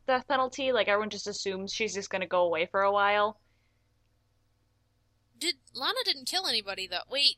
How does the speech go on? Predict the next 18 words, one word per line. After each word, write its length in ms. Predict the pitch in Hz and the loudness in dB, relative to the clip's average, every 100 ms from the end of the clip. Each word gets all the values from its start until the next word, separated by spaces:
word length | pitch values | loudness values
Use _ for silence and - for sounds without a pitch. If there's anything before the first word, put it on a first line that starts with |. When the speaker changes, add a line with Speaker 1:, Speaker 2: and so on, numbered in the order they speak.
| _ _ | _ _
Speaker 2:
yeah, 140 | 185 185 | 0 2
she 140 | - | 2
did. 160 | 165 147 196 | -2 -10 -8
Never 140 | 214 | 0
mind. 260 | 202 185 190 | 2 2 0
Speaker 1:
She, 280 | - - 285 | -2 0 0
she 140 | - 302 | 0 -2
was 120 | 285 | 2
an 80 | 247 | 2
accomplice 760 | 208 190 190 - 170 190 - - _ | 4 4 4 2 -2 -2 -12 -16 _
many 320 | 185 180 165 147 | 0 2 2 0
a 40 | |
times. 680 | - 104 110 - - - - _ _ _ _ _ _ | -2 -2 -4 -8 -12 -12 -16 _ _ _ _ _ _
Speaker 2:
Yeah, 320 | 226 240 208 185 | 2 4 4 4
many 240 | 240 262 | 2 2
times, 300 | 262 247 233 220 | 2 2 2 0
and 80 | |
also, 560 | 214 220 240 214 196 | 0 2 2 0 -4